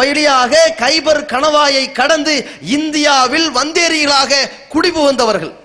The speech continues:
இந்த நாட்டிலே ஆரம்ப காலகட்டத்தில் நான்காயிரம் ஆண்டுகளுக்கு முன்னதாக இருந்த ஒரு கூட்டம் திராவிட கூட்டம். இந்த நாட்டில் இருந்த கலாச்சாரம் சிந்து சமவெளி நாகரிக கலாச்சாரம். அதை பற்றி பாட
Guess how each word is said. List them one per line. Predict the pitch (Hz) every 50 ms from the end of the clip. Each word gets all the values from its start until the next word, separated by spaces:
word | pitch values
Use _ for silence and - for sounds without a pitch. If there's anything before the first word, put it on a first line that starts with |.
| - _ _ _ _ _ _ _ _ _ _ _ _ _ _ _ _ - 269
இந்த | 311 302 285 262 247
நாட்டிலே | 262 320 311 311 311 311 311 311 302 233 220 262
ஆரம்ப | 302 320 320 311 311 294 -
காலகட்டத்தில் | 294 294 294 285 285 277 285 285 285 285 285 254 160 - - - - _ _ _ _ _ _ _ _ _ _ -
நான்காயிரம் | 175 233 294 320 311 294 311 302 302 302 302 277 262 262
ஆண்டுகளுக்கு | 311 320 311 330 302 311 302 302 - 294
முன்னதாக | 269 294 302 320 320 311 302 294 277 269 277 269
இருந்த | 311 311 302 294 294 285 254 - - - - -
ஒரு | 277 294 - -
கூட்டம் | - 339 339 - - 330 302 269 202 233
திராவிட | 247 262 311 339 339 320 320 - -
கூட்டம். | 302 302 - 294 269 226 160 - - - - - - - _ _ _ _ _ _ _ _ _ _ _ - 277
இந்த | 311 285 277 254 262
நாட்டில் | 294 311 311 339 330 320 302
இருந்த | 311 311 294 302 294 -
கலாச்சாரம் | 247 285 320 330 320 - 330 302 311 320 311 269 214 - - - - -
சிந்து | - 311 320 349 349 330 330 320 311 285 240 - - - - -
சமவெளி | 262 277 302 320 320 302 302 294 294 269 247
நாகரிக | 254 311 320 285 311 302 294 285 294
கலாச்சாரம். | 285 269 269 277 277 269 - 262 247 247 233 226 175 123 - - - - _ _ _ _ _ _ _ _ _ -
அதை | - 262 294 294 285 285
பற்றி | 294 285 - 320 - 226
பாட | 240 262 302 302